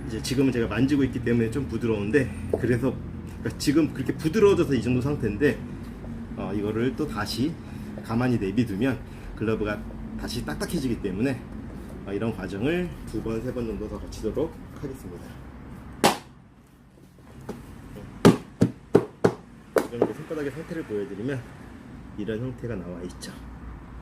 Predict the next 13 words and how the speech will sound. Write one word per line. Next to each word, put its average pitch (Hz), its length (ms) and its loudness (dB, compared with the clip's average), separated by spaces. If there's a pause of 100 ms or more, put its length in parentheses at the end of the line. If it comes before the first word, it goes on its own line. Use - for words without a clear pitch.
(180)
굉장히 104 400 -2
잘 117 220 2
만져진 101 460 -4
형태고요. 123 460 -2 (600)
그대로 117 520 0
봐, 107 220 -4 (200)
보일지 113 260 0
모르겠지만 92 600 -6 (4000)
글러브 117 220 0
자체가 110 380 -4
굉장히 101 340 -2
탄탄하기 156 440 -2
때문에 117 360 2